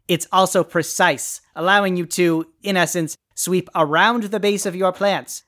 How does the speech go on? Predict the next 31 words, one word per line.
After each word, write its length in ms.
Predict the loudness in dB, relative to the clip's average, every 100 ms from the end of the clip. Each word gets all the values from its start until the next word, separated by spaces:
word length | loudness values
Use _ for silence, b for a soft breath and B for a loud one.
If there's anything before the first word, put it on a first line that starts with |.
| _
brushing 380 | 0 2 2 -2
the 80 | 0
weeds 280 | -2 -4
toward 360 | -4 2 2 4
you 120 | 0
for 200 | 2 0
easy 260 | 0 -6 -4
disposal. 720 | -6 2 4 4 2 -4 -8 _ _ _ _
You 120 | -10
cannot 340 | -2 2 2 2
compost 540 | 2 2 2 0 0
weeds 260 | -2 -2 0
unless 300 | -2 -2 -2
you 40 |
would 120 | -2
like 160 | 0 -2
to 100 | -6
grow 400 | -6 2 4 4
a 60 | 2
crop 400 | 0 2 2 2
of 140 | 0
them. 280 | -4 -4 -10 _ _ _ -8
Weeds 280 | -2 0 2
must 200 | 0 0
be 80 |
bagged 420 | -2 2 2 2 0
or 160 | 0 2
burned 360 | 2 2 2
in 100 | 0
most 260 | 2 0 0
cases. 580 | -2 0 -2 -4 -6